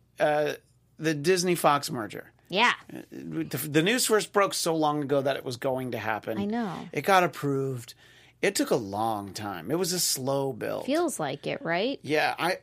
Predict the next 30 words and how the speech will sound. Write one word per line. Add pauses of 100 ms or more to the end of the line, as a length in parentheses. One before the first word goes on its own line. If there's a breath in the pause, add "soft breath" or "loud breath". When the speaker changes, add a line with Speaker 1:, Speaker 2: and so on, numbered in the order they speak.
(120)
Speaker 1:
I've
shipped
these
two
companies
for
so
long. (180)
Speaker 2:
<laughs>
Speaker 1:
I'm
so
happy
that
they
finally
got
together (640 loud breath)
because, (640 soft breath)
as
you
know, (340 loud breath)
you've
heard
me
say
on
this
show,
Speaker 2:
Mm-hmm, (120)
mm-hmm.